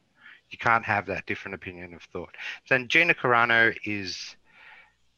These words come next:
uh, has become a bit of a superstar for conservatives, actually. Uh, she's, uh, religious, she's conservative, and she's very outspoken. And that in Hollywood,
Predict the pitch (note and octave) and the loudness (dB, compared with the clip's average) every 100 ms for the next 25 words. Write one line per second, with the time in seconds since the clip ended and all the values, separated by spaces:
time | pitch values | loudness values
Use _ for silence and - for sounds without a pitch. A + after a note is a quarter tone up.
0 | _ _ _ - - - - - - - | _ _ _ -2 0 0 -2 -4 -2 2
1 | D#3 - - F#3+ D#3 C3+ C3+ C#3+ A2+ - | 2 0 0 0 0 -2 -2 -2 -2 -2
2 | D3 - - G#2 - G#2 G#2 - G#2+ F#2 | -4 -2 0 0 0 -8 -10 -4 -2 -2
3 | F2+ E2+ E2+ - F2+ G2 B2 B2+ G2 E2+ | -4 -4 -4 -4 -4 -2 -4 -6 -8 -8
4 | E2+ - G2+ F2 - - - - - - | -8 -8 -8 -8 -12 -14 -16 -20 -20 -20
5 | _ _ - - G2+ F#2 G2+ A2+ A#2 - | _ _ -6 -6 -8 -10 -4 0 0 0
6 | - - - _ _ _ _ - - - | -6 -8 -10 _ _ _ _ -10 -8 -10
7 | A#2 - A2+ G2+ A2 A2 G2+ - F#2+ - | -8 0 2 2 0 0 0 -8 -10 -8
8 | A2 F2 F#2+ A#2 G#2 G2 F2+ - - F2 | -8 -2 2 4 4 2 -2 -10 -12 -12
9 | - E2+ _ - - - _ _ _ - | -14 -16 _ -20 -20 -20 _ _ _ -2
10 | A#2 A2+ C#3+ C3+ B2 A#2+ A#2+ A#2 B2 A#2+ | 0 6 4 4 0 4 4 4 2 0